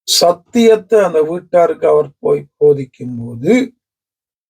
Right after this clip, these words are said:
அவர்களும் அங்க விசுவாசித்து, குடும்பமாக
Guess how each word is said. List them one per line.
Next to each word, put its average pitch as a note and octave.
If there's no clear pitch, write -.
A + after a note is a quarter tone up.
அவர்களும் A#3
அங்க F#3+
விசுவாசித்து, D#3+
குடும்பமாக F#3